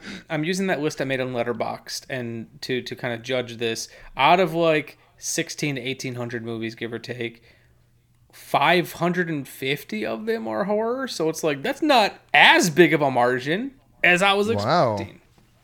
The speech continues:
Speaker 2: Yeah, that's a lot. Holy cow. That's about, that's about a third almost.
Speaker 1: So it's like,
Speaker 2: Just
Speaker 1: oh,
Speaker 2: about,
Speaker 1: then
Speaker 2: yeah.
Speaker 1: the other genres take up the rest of it. Like, that's,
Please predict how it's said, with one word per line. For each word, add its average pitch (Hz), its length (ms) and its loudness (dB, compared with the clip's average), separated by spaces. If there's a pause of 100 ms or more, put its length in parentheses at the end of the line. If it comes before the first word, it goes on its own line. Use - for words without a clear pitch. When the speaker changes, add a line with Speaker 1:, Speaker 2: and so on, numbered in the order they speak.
(140)
Speaker 2:
Yeah, 147 400 6
that's 135 220 4
a 175 40 6
lot. 127 360 6
Holy 131 260 0
cow. 131 420 0
That's 123 240 -4
about, 135 240 2
that's 127 140 -4
about 139 180 4
a 123 60 4
third 143 340 4
almost. 117 400 2
Speaker 1:
So 151 160 2
it's 151 140 -2
like, 147 160 4
Speaker 2:
Just 180 120 4
Speaker 1:
oh, 262 40 6
Speaker 2:
about, 139 240 8
Speaker 1:
then 117 60 0
Speaker 2:
yeah. 127 120 6
Speaker 1:
the 123 160 0
other 180 300 4
genres 120 480 -4
take - 260 -12
up - 80 -12
the - 140 -10
rest 233 280 -8
of - 120 -16
it. - 100 -20
Like, - 460 -16 (160)
that's, - 540 -12